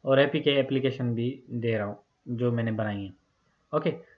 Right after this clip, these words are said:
तो इसके साथ अब आप मुझे इजाज़त दीजिए, अपना ख्याल रखिएगा। लेकिन ये कोर्स किस तरह से ऑर्डर करेंगे ये मैं procedure आपको बता दूँ। प्रोग्रामिंग में आएंगे, अपनी वेबसाइट पर आएंगे, कंप्यूटर पाकिस्तान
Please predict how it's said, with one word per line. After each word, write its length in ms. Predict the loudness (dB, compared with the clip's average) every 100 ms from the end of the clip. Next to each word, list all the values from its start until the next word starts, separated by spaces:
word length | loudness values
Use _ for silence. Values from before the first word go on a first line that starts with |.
| _
तो 80 | 2
इसके 200 | 4 4
साथ 200 | 4 4
अब 160 | 6 6
आप 140 | 6
मुझे 200 | 4 2
इजाज़त 300 | 4 4 2 2
दीजिए, 300 | 2 0 -2
अपना 280 | -4 0 0
ख्याल 240 | 2 2
रखिएगा। 460 | 2 2 2 4 0 -8 _ _ _ _ _ _ 0
लेकिन 320 | 2 4 4
ये 220 | 8 8 8
कोर्स 360 | 2 2 0 -2
किस 440 | 2 2 2 -2 2
तरह 160 | 2
से 120 | 4 2
ऑर्डर 180 | 2 2
करेंगे 300 | 0 2 0
ये 220 | 2 2
मैं 200 | 0 -2
procedure 400 | -4 -2 0 0
आपको 180 | 0 -4
बता 220 | -8 -8
दूँ। 140 | -8 -12 _ _ _ _ _ _ _ _ _ _ _ _ _ _ _ _ -10 0
प्रोग्रामिंग 440 | 4 6 6 6
में 100 | 6
आएंगे, 280 | 4 4 2 0 -8 _ _
अपनी 260 | -8 0 2
वेबसाइट 400 | 2 2 0 4
पर 80 | 4
आएंगे, 260 | 4 2
कंप्यूटर 340 | 0 -2 -2 0
पाकिस्तान 560 | -2 -2 -6 -2 -2